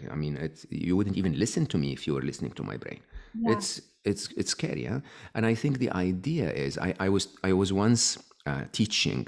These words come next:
Speaker 1: uh, happiness. So after Solve for Happy, I became extremely active in teaching, uh,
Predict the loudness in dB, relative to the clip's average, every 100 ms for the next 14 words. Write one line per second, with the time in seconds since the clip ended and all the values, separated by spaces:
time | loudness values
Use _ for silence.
0 | -6 -8 -4 -4 -2 -4 -2 -2 -4 -6
1 | -20 -20 -14 -2 0 0 0 0 2 2
2 | 2 0 0 2 0 0 0 2 2 0
3 | -8 0 4 4 2 -4 -10 -10 -8 -8
4 | -6 -4 -4 -4 -6 -10 -20 -20 _ -8